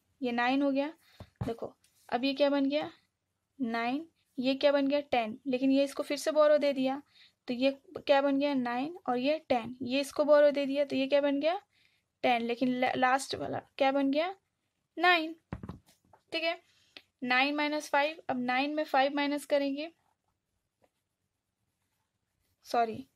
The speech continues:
यहाँ पे ज़ीरो माइनस ज़ीरो तो हम कर चुके हैं,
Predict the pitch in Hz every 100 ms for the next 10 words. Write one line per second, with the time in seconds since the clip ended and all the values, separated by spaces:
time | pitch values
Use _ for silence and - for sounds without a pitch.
0 | _ _ _ _ 254 254 285 285 330 403
1 | - _ - - - - 262 247 262 277
2 | 285 285 269 294 302 330 320 339 330 311
3 | 277 262